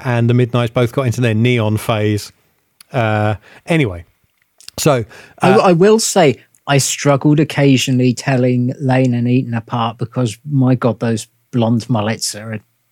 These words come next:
Speaker 2: confusing.
Speaker 1: Uh, d-, now, don't take this the wrong way. The clue is to look at the bottom half because Eaton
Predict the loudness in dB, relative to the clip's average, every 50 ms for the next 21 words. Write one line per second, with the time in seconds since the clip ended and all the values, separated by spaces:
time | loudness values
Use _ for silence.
0 | _ _ _ -2 -2 -2 -2 -2 0 0 0 0 0 -2 -4 -6 -6 -8 -10 -12
1 | _ _ _ _ -20 -14 _ -2 0 0 0 0 -2 -2 -4 -8 -10 -10 -10 -6
2 | -4 -2 -2 -2 -2 -2 -2 0 -2 -2 0 0 -2 0 0 0 0 -2 -2 -4
3 | -6 -6 -2 0 0 2 2 0 0 0 -2 -2 -2 -2 -4 -2 0 0 -2 -2
4 | -2 -6 -4 -6 -6 -6 -6 -8 -8 -8 -10 -10 -12 -16 -10 _ -8 -6 -2 -2
5 | -2 -2 -2 -2 -4 -2 -2 -4 -10